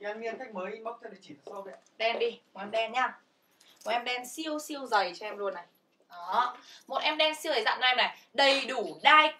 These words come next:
Speaker 2: đai người cho em này, đầy đủ đai này. Đó. Em này nhá, M L, năm mươi, sáu mươi cân mặc vừa em này. Năm mươi đến sáu mươi cân thì mặc vừa em màu đen này cho em luôn này. Bán em này một trăm tám mươi nghìn,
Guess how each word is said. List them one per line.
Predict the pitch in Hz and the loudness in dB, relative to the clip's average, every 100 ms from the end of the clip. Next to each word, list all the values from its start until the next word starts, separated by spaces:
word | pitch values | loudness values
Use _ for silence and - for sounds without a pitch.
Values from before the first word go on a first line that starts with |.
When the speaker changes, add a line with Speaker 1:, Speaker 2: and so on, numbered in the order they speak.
| - | -6
Speaker 2:
đai | 277 294 | 0 0
người | 285 262 214 | 4 4 4
cho | |
em | 254 | 2
này, | 214 190 - | 0 -2 -2
đầy | 190 | -2
đủ | 190 - | -2 2
đai | 214 220 | 6 6
này. | 196 - | 4 -4
Đó. | 180 190 233 294 - - - | -2 4 8 6 4 -4 -4
Em | 311 320 | 0 4
này | 285 | 6
nhá, | 262 330 - - - | 8 6 6 2 -6
M | 240 | 8
L, | 277 277 277 294 277 226 208 | 10 12 12 12 12 12 8
năm | 311 339 | 2 4
mươi, | 285 | 0
sáu | 247 | -2
mươi | 285 | -8
cân | 294 | -6
mặc | 247 | -8
vừa | 214 220 | -4 -4
em | 254 | 0
này. | 254 202 - _ _ - | 0 0 -6 _ _ -8
Năm | 285 349 359 | 2 4 4
mươi | 370 381 349 | 2 4 4
đến | 233 226 - | 4 2 0
sáu | 226 | -2
mươi | 311 | 2
cân | 320 320 - | 2 2 -2
thì | 277 262 254 | -4 -2 2
mặc | 240 - | 0 0
vừa | 214 240 | 0 2
em | 262 | 2
màu | 269 233 | 0 2
đen | 262 | 4
này | 254 208 | 2 0
cho | 247 | 0
em | 254 | 0
luôn | 294 277 | 0 2
này. | 240 - - - - | 2 2 -6 -14 4
Bán | 240 302 | 6 8
em | 349 | 6
này | 339 269 185 - _ | 8 6 4 -2 _
một | 269 285 | 0 0
trăm | 285 320 | 0 -2
tám | 311 196 226 | 2 2 2
mươi | 330 | -2
nghìn, | 320 247 | -6 -6